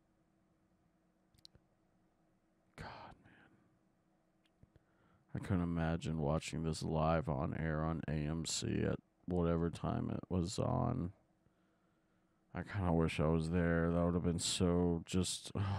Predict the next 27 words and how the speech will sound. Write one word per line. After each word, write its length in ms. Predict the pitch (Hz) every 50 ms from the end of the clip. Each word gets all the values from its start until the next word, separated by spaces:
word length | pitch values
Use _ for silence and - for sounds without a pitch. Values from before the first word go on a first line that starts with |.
| 92 - - - - - - _ _ _
<sighs> 1300 | _ _ _ _ _ _ _ _ _ _ _ _ _ _ _ - - - - - - - - - _
fucking 300 | - - 101 - 98 98
cut 240 | - - 107 98 -
to 80 | - -
com-, 220 | - 107 - - -
a 80 | 104 104
Lincoln 500 | 95 92 98 98 95 101 - 101 95 90
commercial 800 | - 101 90 90 92 90 87 92 - - 98 92 90 90 90 87
after 440 | 64 69 87 - - - 90 90
Hank 320 | 101 104 85 87 85 - -
dying. 600 | 92 90 85 85 82 82 85 85 87 87 87 107 - - - - - _ _ _ _ _ _ _ - - _ _ _ _ _ _ _ _ _ _ _ _ -
After 280 | 92 98 - - 92 90
Walt 360 | 90 87 85 87 87 80 -
taking 420 | - - 92 85 95 104 90 85
Holly. 680 | 95 101 78 71 76 80 85 85 82 82 82 82 90 95 - _ _ _ _ _ _ _ _ _ _ _ _ _ _ _ _ _ _ _ _ _ _ _ _ _ _ _ _ _ _ _ _ _ -
You 260 | 151 151 151 160 151
can't, 400 | - - 131 110 98 98 - - - 107
like, 240 | 107 101 98 - -
I 140 | 110 127
couldn't 300 | 123 - - 117 107 101
imagine 520 | 95 92 90 90 87 87 90 80 80 85 82
commercials 640 | - - 92 82 85 85 80 - - 85 90 -
during 340 | - 87 80 80 82 85 82
this, 140 | 80 80 -
but 180 | - 82 76
of 200 | - - 95 -
course. 640 | - - 92 87 82 80 80 - - - - - -